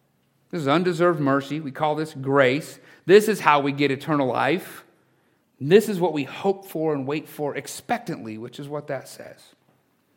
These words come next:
Verse twenty-four. It says, "Now to him who is able to protect you from stumbling and to make you stand in the presence of his glory without blemish and without glory." This is the one he's going to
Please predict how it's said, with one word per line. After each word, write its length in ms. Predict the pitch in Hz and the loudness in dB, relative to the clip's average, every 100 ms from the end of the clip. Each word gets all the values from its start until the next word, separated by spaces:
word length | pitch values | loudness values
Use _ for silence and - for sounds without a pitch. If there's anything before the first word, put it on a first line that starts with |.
| _ _ _ _ _ _ _ _ _ _ _ - | _ _ _ _ _ _ _ _ _ _ _ -10
Verse 200 | 127 123 | -8 -8
twenty-four. 560 | - 123 110 - 80 - _ _ _ _ _ _ _ _ _ - | -10 -10 -10 -12 -16 -18 _ _ _ _ _ _ _ _ _ -8
It 60 | |
says, 160 | 151 139 | -4 0
"Now 220 | 156 156 | 4 4
to 100 | 147 | 4
him 300 | 139 170 185 | 2 0 0
who 180 | 180 170 | 2 2
is 100 | 147 | 2
able 280 | 156 151 143 | 0 0 -4
to 80 | |
protect 420 | 135 131 156 151 147 | -8 -4 -2 -2 -4
you 120 | 135 | -6
from 180 | 135 123 | -6 -8
stumbling 680 | - 160 156 123 113 113 - - - | -2 -2 0 -2 -2 -6 -12 -14 -6
and 140 | 139 | -4
to 80 | 139 | -2
make 260 | 147 156 156 | 0 -2 -2
you 100 | 156 | -8
stand 500 | - 170 160 160 156 | -6 0 2 2 0
in 80 | 151 | -2
the 80 | |
presence 460 | 143 156 143 143 139 | -2 0 0 -2 -4
of 80 | 135 | -4
his 140 | 131 | -4
glory 400 | 131 143 139 131 127 - - | -2 2 2 2 -2 -12 -6
without 420 | 139 139 160 147 | -4 0 0 0
blemish 460 | 147 160 151 135 156 | 2 2 2 -2 -4
and 100 | 139 | -4
without 320 | 139 151 135 | 0 0 0
glory." 380 | 139 165 151 117 | 2 4 4 2
This 160 | 135 | -2
is 60 | 151 | -4
the 80 | 160 | -4
one 160 | 165 | -4
he's 120 | 160 | -4
going 220 | 135 165 | -4 -2
to 120 | 156 | -2